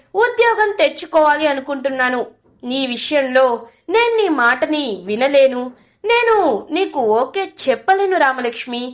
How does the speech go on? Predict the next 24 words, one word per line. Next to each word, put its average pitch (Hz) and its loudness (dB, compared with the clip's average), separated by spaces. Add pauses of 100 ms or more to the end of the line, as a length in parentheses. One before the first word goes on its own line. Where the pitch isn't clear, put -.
(260)
అని 453 2
అంటారు 226 0 (460)
శౌర్య 269 2
సార్. 302 0 (300)
"సార్, 269 2 (280)
అది 233 -2
కాదు 320 0
సార్, 269 2 (300)
మీరు 415 2
ఇంత 320 0
కష్టపడి 330 0 (320)
బయట 277 -2
జాబ్ 262 2
తెచ్చుకునే 330 -4
బదులు 285 0 (380)
మా 427 4 (120)
నాన్న 285 0 (440)
ఎలాగో 415 2 (100)
జాబ్" 381 4 (220)
అని 427 2
అంటుంది 294 -2 (480)
రామలక్ష్మి. 320 0 (440)
"లేదు 254 2
రామలక్ష్మి, 233 -2